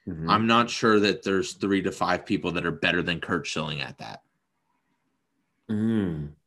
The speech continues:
Speaker 1: Wait, wait. Let me, let me, let that breathe
Speaker 2: Yeah.
Speaker 1: and let me think about
Speaker 2: Mm-hmm.
Speaker 1: something.
Speaker 2: Mm-hmm.
Speaker 1: Greg Maddux has been a really good broadcaster. I think
Speaker 2: Yes.
Speaker 1: he describes pitching really well. Are, are you, are you, all right, so are you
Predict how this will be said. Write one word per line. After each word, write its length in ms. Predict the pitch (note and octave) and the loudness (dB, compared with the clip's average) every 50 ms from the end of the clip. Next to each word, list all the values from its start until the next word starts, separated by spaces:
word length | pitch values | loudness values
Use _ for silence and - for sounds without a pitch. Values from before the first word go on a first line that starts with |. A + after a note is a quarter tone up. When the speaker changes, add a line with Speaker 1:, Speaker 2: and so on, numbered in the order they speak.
| _ _ _ _ | _ _ _ _
Speaker 1:
Wait, 140 | G#2+ G#2 G#2+ | 6 6 8
wait. 240 | G#2+ A2 G#2+ G2 | 8 6 6 6
Let 160 | F2 F#2+ G#2 A2+ | 6 4 4 4
me, 160 | B2+ C3 A#2+ | 4 2 2
let 120 | G#2 G2+ | 2 2
me, 320 | A#2 C3 C3 B2+ C3 - _ _ _ _ _ _ - | 2 0 0 -2 -4 -10 _ _ _ _ _ _ -8
let 140 | F2 E2+ | -2 2
that 180 | - A#2+ A#2+ G#2+ | 4 4 4 4
breathe 140 | A2 A#2 A2+ | 4 4 4
Speaker 2:
Yeah. 60 | G#2+ | 2
Speaker 1:
and 100 | G2 F#2+ G2+ | 2 0 -2
let 20 | - | -4
me 60 | - | -6
think 120 | - F2 E2 D#2 | -4 -4 0 2
about 120 | D2+ D#2+ - | 2 0 0
Speaker 2:
Mm-hmm. 100 | - D#2 | -2 -4
Speaker 1:
something. 260 | D2+ - - - A2+ | -8 -8 -10 -10 -6
Speaker 2:
Mm-hmm. 1400 | A#2 D3 F3+ - - - - - - - - - - _ _ _ _ _ _ _ _ _ _ _ _ - - | -4 -4 -6 -6 -10 -18 -20 -14 -10 -10 -10 -10 -12 _ _ _ _ _ _ _ _ _ _ _ _ -18 -8
Speaker 1:
Greg 260 | - G#2 G#2 B2+ D3 C#3 | -2 2 2 2 4 2
Maddux 340 | A#2 G2 G2 G2 F#2+ F#2+ - | 2 2 2 0 0 -2 -6
has 120 | F2+ E2 | -6 -4
been 300 | F2 F2 E2 E2+ F2 E2+ | -4 -4 -4 -4 -4 -4
a 40 | E2 | -4
really 300 | D2+ E2+ F2 F2 F2 E2+ | 0 0 0 0 0 -2
good 180 | E2+ E2 D#2 D2+ | -4 -4 -6 -6
broadcaster. 800 | E2 E2 E2+ E2 E2 - D#2+ D#2+ E2 - - F2+ E2+ E2 - - _ _ _ - | -8 -8 -8 -8 -8 -8 -8 -8 -8 -10 -8 -8 -8 -8 -10 -14 _ _ _ 0
I 40 | A#2 | 2
think 40 | A2 | 4
Speaker 2:
Yes. 260 | F#2 F2 - C#2 E2+ | 4 2 2 0 -2
Speaker 1:
he 280 | F#2 F#2+ F#2+ F2 F2 - - | -4 -4 -4 -6 -10 -14 -16
describes 400 | E2+ E2+ - F#2+ F2 F2 E2+ - | -16 -8 -4 -2 -2 -2 -2 -4
pitching 300 | - F2+ E2+ - F2+ F2 | -6 -8 -8 -6 -4 -4
really 180 | E2+ E2+ E2+ | -2 -2 -2
well. 460 | E2 E2 D#2+ E2 E2+ E2+ E2 - - _ _ _ _ _ _ _ _ | -2 -2 0 -2 -2 -4 -6 -8 -16 _ _ _ _ _ _ _ _
Are, 140 | - C3 C3 | 2 2 2
are 220 | - - D3+ C#3+ | 4 6 8 10
you, 280 | C#3+ E3+ G#3 A3+ A3 - | 10 10 10 8 8 8
are 120 | C#3 C3 C#3 | 8 8 8
you, 240 | D3 F3 G3+ F3 - | 8 6 4 4 4
all 160 | C3 A#2+ G#2+ | 6 6 6
right, 120 | F#2+ - - | 6 2 0
so 160 | - A2+ F#2+ | -2 -2 0
are 80 | F#2+ G#2 | 0 0
you 180 | A2 B2+ C#3 | 0 -2 -2